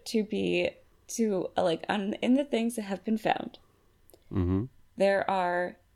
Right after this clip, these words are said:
Speaker 1: they found a bunch of things labeled very classified.
Speaker 2: Oh.
Speaker 1: Essentially top secret.
Speaker 2: Oh.
Speaker 1: Um, do you wanna guess what the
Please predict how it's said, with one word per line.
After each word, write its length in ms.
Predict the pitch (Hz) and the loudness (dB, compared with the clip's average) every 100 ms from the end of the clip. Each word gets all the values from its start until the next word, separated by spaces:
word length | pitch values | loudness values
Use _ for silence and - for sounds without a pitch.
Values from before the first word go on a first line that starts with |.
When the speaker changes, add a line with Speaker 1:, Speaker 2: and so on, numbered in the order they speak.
| _ _ _ - | _ _ _ -8
Speaker 1:
they 80 | |
found 240 | 202 226 208 | 0 0 0
a 60 | |
bunch 340 | 185 - 233 262 | -2 0 2 0
of 100 | 320 | -4
things 380 | - 208 208 226 | -4 -4 -6 0
labeled 560 | 180 175 - 175 175 190 | 0 0 -4 -2 -2 -6
very 720 | 202 175 170 170 156 151 - _ - | -2 4 4 4 0 -2 -6 _ -8
classified. 800 | 165 - - - - - 262 - _ _ _ _ _ - - | -4 -4 -4 -4 0 0 0 -2 _ _ _ _ _ -18 0
Speaker 2:
Oh. 340 | 101 120 127 - - - | 4 4 2 -8 -16 -4
Speaker 1:
Essentially 680 | - 214 208 208 - 196 233 | -2 4 6 4 4 2 2
top 460 | 233 - 208 214 - | 2 -4 -4 -2 -6
secret. 640 | - - - - - - _ - - - | -8 -8 -10 -14 -20 -20 _ -20 -10 -4
Speaker 2:
Oh. 300 | 110 117 - - _ _ - | -2 -2 -4 -4 _ _ -2
Speaker 1:
Um, 320 | 185 190 185 | 0 2 -2
do 140 | 180 226 | 0 4
you 160 | 240 | 4
wanna 260 | 226 220 220 | 2 0 -2
guess 400 | 185 170 196 - - _ _ - | 2 2 2 -8 -16 _ _ 4
what 480 | 285 247 220 - _ _ - | 6 6 4 0 _ _ 0
the 640 | 262 277 247 240 254 277 | 2 6 4 4 4 2